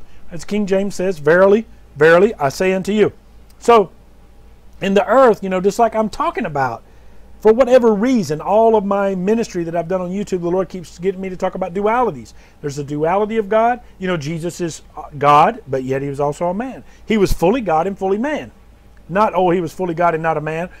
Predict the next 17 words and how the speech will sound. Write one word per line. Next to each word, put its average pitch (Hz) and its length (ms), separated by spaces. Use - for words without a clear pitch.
or 156 100
he 160 40
was 156 80
fully 180 240
man 170 220
and 165 80
not 160 120
a 156 60
God. 170 240
No, 233 100
he 208 60
was 196 140
fully 214 200
God 160 220
and 185 80
fully 196 180
man. 247 280